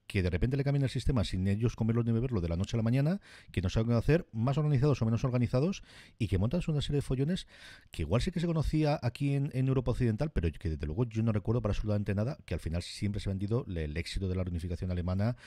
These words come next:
con sus problemas internos, y luego de aquellos polos vinieron esos lodos con el euro y con Maastricht y con un montón de cosas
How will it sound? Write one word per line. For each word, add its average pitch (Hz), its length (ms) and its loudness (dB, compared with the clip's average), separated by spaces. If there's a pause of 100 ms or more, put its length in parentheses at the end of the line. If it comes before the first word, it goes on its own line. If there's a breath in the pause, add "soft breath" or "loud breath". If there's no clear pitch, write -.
(500 loud breath)
con 110 140 0
sus - 120 0
problemas 110 380 8
internos, 110 500 2
y 98 60 0
luego 95 260 4
de 95 60 4
aquellos 95 240 4
polos 98 240 4
vinieron 95 280 2
esos 95 140 0
lodos 92 240 2
con - 140 0
el 87 100 0
euro 135 360 4
y - 20 4
con 90 160 0
Maastricht 107 380 0
y - 20 -8
con 95 120 -2
un 92 40 0
montón 92 200 0
de 90 80 0
cosas 120 360 0